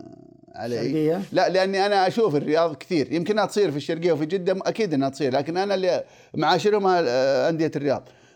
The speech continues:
Speaker 1: مشكلة أندية الرياض، وأكيد إنها في ال-، في الأندية الثانية،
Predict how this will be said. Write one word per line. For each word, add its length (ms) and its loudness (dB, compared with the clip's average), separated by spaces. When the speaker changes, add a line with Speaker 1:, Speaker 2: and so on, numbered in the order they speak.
Speaker 1:
مشكلة 520 0
أندية 340 -2
الرياض، 540 0
وأكيد 580 0
إنها 200 2
في 100 -2
ال-، 300 -4
في 60 -4
الأندية 360 0
الثانية، 520 -2